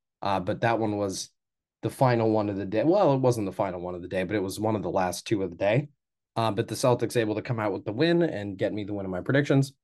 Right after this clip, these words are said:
And then in college basketball, number nine Baylor beat number eight Texas, as I said. Texas came out, started the game on an eighteen to four run, but then Baylor had a stretch where they outscored Texas by twenty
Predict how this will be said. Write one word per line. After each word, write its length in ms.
And 120
then 260
in 220
college 300
basketball, 640
number 240
nine 240
Baylor 260
beat 220
number 260
eight 140
Texas, 340
as 180
I 100
said. 400
Texas 360
came 220
out, 160
started 280
the 60
game 180
on 100
an 180
eighteen 380
to 80
four 300
run, 380
but 100
then 220
Baylor 480
had 180
a 60
stretch 400
where 100
they 120
outscored 520
Texas 320
by 200
twenty 520